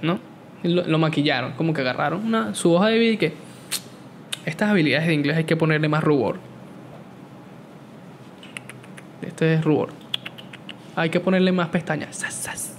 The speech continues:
sas, sas. Estos son pestañas. Sas, sas, sas, sas, sas. Y así. Porque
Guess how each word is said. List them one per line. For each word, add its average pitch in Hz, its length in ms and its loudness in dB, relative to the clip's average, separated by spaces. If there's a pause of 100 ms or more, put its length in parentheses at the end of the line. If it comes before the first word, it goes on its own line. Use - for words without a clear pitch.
(100)
sas, - 160 -12 (100)
sas. - 220 -16
Estos - 220 -10
son 156 160 4
pestañas. - 600 -6
Sas, - 160 -12
sas, 185 140 -4
sas, 170 160 -4
sas, 180 180 -8
sas. - 240 -10 (460)
Y 147 60 4
así. 127 320 2 (340)
Porque 233 420 6